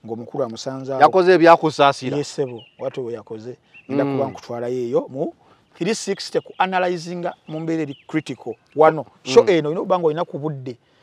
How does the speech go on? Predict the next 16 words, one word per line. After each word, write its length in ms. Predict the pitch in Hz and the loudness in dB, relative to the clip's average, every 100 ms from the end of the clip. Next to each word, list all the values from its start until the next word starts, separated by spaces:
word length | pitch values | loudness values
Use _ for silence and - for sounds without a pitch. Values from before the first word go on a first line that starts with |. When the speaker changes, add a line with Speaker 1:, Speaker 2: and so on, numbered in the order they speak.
| _ _ - | _ _ -4
Speaker 1:
Si 120 | - | 0
kugiyisaamu 540 | - 170 175 151 151 | 2 2 4 6 6
lukwakwayo. 640 | 139 - 127 113 120 113 104 113 | 4 2 0 0 -4 -4 -6 -6
Speaker 2:
Eh. 260 | 117 117 | -4 -2
Speaker 1:
Olina 140 | 113 175 | 0 -2
okutuula, 460 | - - 160 156 - - | -4 -8 -4 -6 -8 -14
n'ofuna 260 | 143 156 151 | -12 -8 -8
akacaayi, 440 | 160 - 156 147 _ _ - | -6 -2 -2 -4 _ _ -10
n'obubaka 320 | 135 156 139 | -4 -4 -4
kaawanga 540 | - 135 147 139 139 151 | -2 0 0 -2 -2 -4
ako, 200 | - - _ _ | -6 -12 _ _
ne-, 140 | 113 147 147 | -4 -4 -4
n'ebinyeebwa, 640 | 143 151 151 156 139 135 - _ | -6 -4 -4 -4 -6 -6 -12 _
Speaker 2:
Mm. 80 | 117 | -6
Speaker 1:
n'otuula, 560 | 143 156 175 160 160 - _ _ 135 | -2 -2 -4 -8 -8 -10 _ _ -8
n'olaba 420 | 143 151 143 | -2 -2 -2